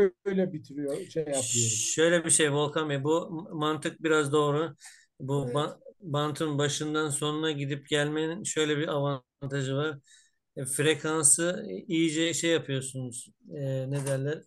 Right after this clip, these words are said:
Speaker 2: özümsüyorsunuz. E, oradaki pratikleriniz artıyor. Yani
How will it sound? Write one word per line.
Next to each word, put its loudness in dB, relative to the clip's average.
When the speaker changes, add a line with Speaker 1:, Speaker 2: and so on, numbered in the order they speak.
Speaker 2:
özümsüyorsunuz. 0
E, -4
oradaki 2
pratikleriniz 2
artıyor. -2
Yani 0